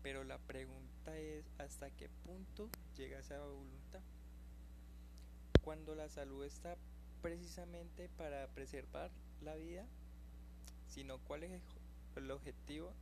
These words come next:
de los sistemas de salud. Bueno, siempre en estos casos va a entrar en colisión principios y valores de las partes que interfieren en el evento.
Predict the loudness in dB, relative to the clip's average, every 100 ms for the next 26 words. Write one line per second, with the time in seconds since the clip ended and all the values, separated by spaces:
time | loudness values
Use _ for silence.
0 | -2 0 0 -2 -4 -4 -4 -4 6 6
1 | 6 -2 4 4 4 -2 -2 -6 -6 -8
2 | -8 -8 -8 -8 -6 -4 -4 -4 -6 -8
3 | -10 -10 -10 -8 -8 -8 -8 -10 -8 -8
4 | -8 -8 -10 -8 -4 -4 -4 -6 -8 -8
5 | 2 2 2 -8 -8 -8 -6 -2 4 4
6 | 6 6 6 6 4 2 0 0 2 2
7 | 0 -2 0 0 0 -4 -4 -6 -8 -8
8 | -8 -8 -8 -4 4 4 4 2 4 4
9 | 4 0 -2 12 12 12 0 -2 -2 0
10 | 0 0 -2 0 0 0 2 2 2 0
11 | -2 -2 -4 -4 -4 -2 -4 -4 -2 -2
12 | -2 -6 -6 -6 -4 -4 -4 -6 -6 -6
13 | -4 -4 -4 -4 -4 -2 -2 -4 -6